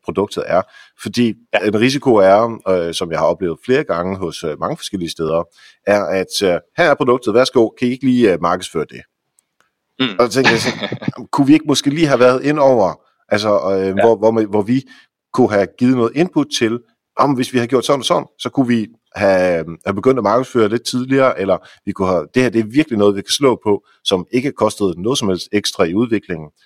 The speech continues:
Speaker 1: øh, fordi vi har gået vej X i stedet for vej Y, jamen så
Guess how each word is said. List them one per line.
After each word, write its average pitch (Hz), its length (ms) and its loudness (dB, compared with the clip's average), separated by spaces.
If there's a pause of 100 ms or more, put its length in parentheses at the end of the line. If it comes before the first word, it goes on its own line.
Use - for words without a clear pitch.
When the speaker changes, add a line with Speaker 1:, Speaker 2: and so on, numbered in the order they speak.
(220)
Speaker 1:
øh, 92 220 2
fordi 101 160 -4
vi 95 120 -4
har 92 80 0
gået 90 320 0
vej 87 280 -2 (180)
X - 100 -8
i 85 60 -10
stedet 98 200 0
for 90 80 -8
vej 90 260 0
Y, 131 160 -2 (320)
jamen 127 140 -4
så 214 380 0